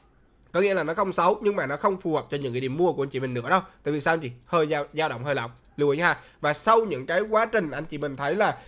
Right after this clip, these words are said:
cái tín hiệu rủi ro của thị trường bắt đầu nó xuất hiện bằng cái việc mà dao động làm khối lượng lớn á,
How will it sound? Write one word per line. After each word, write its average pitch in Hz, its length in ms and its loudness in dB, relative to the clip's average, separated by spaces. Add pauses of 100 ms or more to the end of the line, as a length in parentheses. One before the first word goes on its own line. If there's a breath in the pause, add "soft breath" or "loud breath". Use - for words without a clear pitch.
(120)
cái 185 100 2
tín 233 180 0
hiệu 165 200 -2
rủi 160 160 0
ro 208 180 2
của 175 140 -4
thị 147 160 -6
trường 139 260 -2
bắt 151 120 -4
đầu 165 180 -2
nó 139 100 -2
xuất 214 220 -2
hiện 127 220 -4
bằng 127 180 0
cái 135 120 -6
việc 170 220 -2
mà 120 100 -4
dao 143 180 -2
động 117 180 -8
làm 117 140 -6
khối 156 140 0
lượng 127 180 -2
lớn 139 180 2
á, 233 100 4